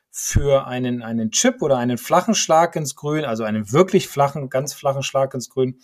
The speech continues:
dann wäre zum Beispiel der flachere Pitch ganz ideal. Vielleicht auch, wenn's dabei ein bisschen bergauf geht, dann kann man den so ein bisschen in den Hang reinspielen. Also, ja,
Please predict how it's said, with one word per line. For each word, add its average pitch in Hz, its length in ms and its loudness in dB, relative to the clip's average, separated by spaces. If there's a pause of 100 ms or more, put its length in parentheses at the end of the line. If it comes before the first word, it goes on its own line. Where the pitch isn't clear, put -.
(380)
dann 123 240 -2
wäre 127 240 0
zum 120 180 -6
Beispiel 117 280 -4
der 113 100 -4
flachere 147 480 -4
Pitch - 300 -8
ganz 131 220 -2
ideal. 120 640 -2 (380)
Vielleicht 107 340 -8
auch, 107 100 -12
wenn's 107 180 -6
dabei 101 280 -6
ein 101 100 -8
bisschen 104 240 -4
bergauf 143 520 4
geht, 135 260 -2
dann 117 120 -6
kann 117 140 -10
man 113 80 -6
den 110 140 -8
so 110 60 -10
ein 107 40 -14
bisschen 117 260 -10
in 117 80 -8
den 110 60 -10
Hang 165 160 -4
reinspielen. 127 680 -2
Also, 117 380 -4 (340)
ja, 104 160 -12